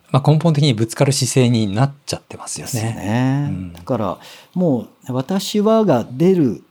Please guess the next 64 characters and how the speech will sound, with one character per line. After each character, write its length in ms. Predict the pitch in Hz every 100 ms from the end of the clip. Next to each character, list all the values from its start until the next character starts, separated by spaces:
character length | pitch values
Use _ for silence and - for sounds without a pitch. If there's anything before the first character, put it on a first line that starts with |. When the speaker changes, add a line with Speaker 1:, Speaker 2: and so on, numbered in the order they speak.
| -
Speaker 2:
以 120 | 170 185
前 160 | 165
に、 400 | 82 78 127 120
Speaker 1:
う 120 | 104 98 92 95
ん。 60 | - -
Speaker 2:
あ、 100 | - -
あ 140 | 131
な 140 | 139 143
た 160 | 135
の 100 | 107
考 280 | 98 107 104
え 100 | 101
方 220 | - 101 101
こ 180 | 123
う 40 | 117
な 100 | 101
ん 120 | 98
で 80 | 92
す 160 | -
ね。 240 | 110 123 117 _ _
あ、 160 | - -
そ 340 | - - 110 175
う 20 |
な 160 | 170
ん 80 | 160
で 100 | 143
す 160 | 135 135
ね。 640 | 131 135 139 139 139 139 - _ _ _ _ _ _ _ -
だ 140 | 147
け 120 | 151
で 140 | 135 131
あ 100 | -
れ 160 | 131
ば、 200 | 117 117
Speaker 1:
ね、 40 | -
あ 100 | 151
れ 100 | 113
ば。 380 | - 78 - - _
Speaker 2:
う 40 | 139
ん、 300 | 117 98 - _ - -
ど 300 | 185 175 180
こ 120 | 196
に 80 | 185
も 80 | 160
ぶ 120 | 131
つ 80 | -
か 100 | 107
ら 120 | 101
な 120 | 87
い 80 | 85
と 120 | 90
い 20 |
う。 40 | -
Speaker 1:
そ 120 | 101
う 20 |
な 120 | 87 -
ん 40 |
で 40 | -
す 80 |
よ 60 | -
ね。 200 | - -
だ-、 100 |
Speaker 2:
う 40 |
ん。 40 | 135